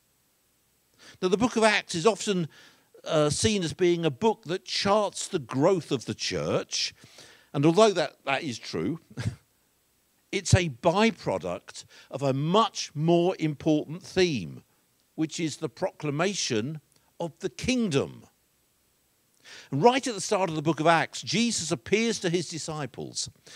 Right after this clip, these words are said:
After his suffering, he showed himself to these men and gave many convincing proofs that he was alive. He appeared to them over a period of forty days. Well, what did he speak about? Church growth principles?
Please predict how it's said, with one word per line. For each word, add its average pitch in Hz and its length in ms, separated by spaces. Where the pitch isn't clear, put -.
After 180 720
his - 220
suffering, 202 540
he 139 140
showed 208 400
himself 202 480
to 151 80
these 147 260
men 156 300
and 131 160
gave 147 280
many 156 400
convincing 151 840
proofs 170 360
that - 120
he 151 140
was 131 120
alive. 139 440
He 156 140
appeared 226 460
to 208 100
them 131 240
over 135 280
a 120 60
period 156 360
of 135 80
forty 156 320
days. 110 460
Well, 208 120
what 208 180
did 220 120
he 233 100
speak 262 380
about? 123 360
Church 190 380
growth 190 320
principles? 220 800